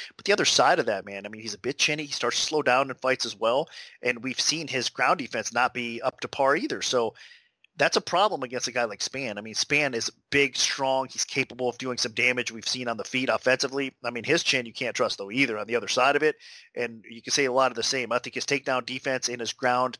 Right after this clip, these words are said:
defense has improved to the point where it might not be as easy for Cirkunov, but still, it's gonna be one of those cases that whoever gets top position, whoever kinda hangs in there and wants it more is gonna probably win this fight because both of these guys are capable of finishing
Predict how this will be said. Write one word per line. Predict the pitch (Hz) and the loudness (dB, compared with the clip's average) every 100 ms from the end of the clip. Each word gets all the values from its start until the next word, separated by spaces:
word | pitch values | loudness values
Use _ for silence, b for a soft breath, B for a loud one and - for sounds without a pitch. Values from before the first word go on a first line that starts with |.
| _ | _
defense | 127 123 127 117 | -12 -2 0 2
has | 131 127 127 | 4 4 2
improved | 123 - 127 135 - | -4 -6 -4 -4 -2
to | 113 | -4
the | 104 | -4
point | - 127 | -4 -2
where | 117 123 113 B B - | 4 6 4 B B -2
it | 123 | 2
might | 131 | 4
not | 143 135 | 4 4
be | 131 | 4
as | 113 - | 2 2
easy | 135 139 175 | -4 -6 -4
for | 175 | -2
Cirkunov, | - 151 - 165 180 - - | -2 -4 -2 2 2 0 -6
but | - 117 104 _ B B B B | 4 4 4 _ B B B B
still, | - - 156 127 | -6 2 4 4
it's | 120 | 2
gonna | - 123 | -2 -2
be | 123 | 0
one | 123 120 | -2 -2
of | |
those | 117 - | -4 -2
cases | 127 120 110 | -2 0 -2
that | 104 113 | -4 0
whoever | 123 120 | 0 0
gets | 110 - | -6 0
top | 123 | 0
position, | - 117 113 113 | 0 -4 -2 -4
whoever | 113 120 117 | 2 2 2
kinda | 113 127 117 104 - | -2 -2 0 -4 -6
hangs | - 131 113 | -2 -2 0
in | 120 117 | -4 -2
there | 113 113 B B | -2 -4 B B
and | 113 104 | -12 -4
wants | 120 127 143 120 | 2 4 4 2
it | 104 | -2
more | 120 110 | -4 -4
is | - | -4
gonna | 117 | -6
probably | - - 123 120 113 113 | -6 2 4 6 2 -4
win | 107 107 | -8 -8
this | 98 - | -8 0
fight | 139 131 110 - | 4 4 2 -6
because | - 107 | -6 -4
both | - 127 | -2 -4
of | - | -4
these | 120 110 | -6 0
guys | 117 110 104 | 0 0 -4
are | |
capable | - 131 127 107 110 | -2 0 0 -2 -10
of | |
finishing | - 127 113 120 110 | -4 -4 -2 -2 -6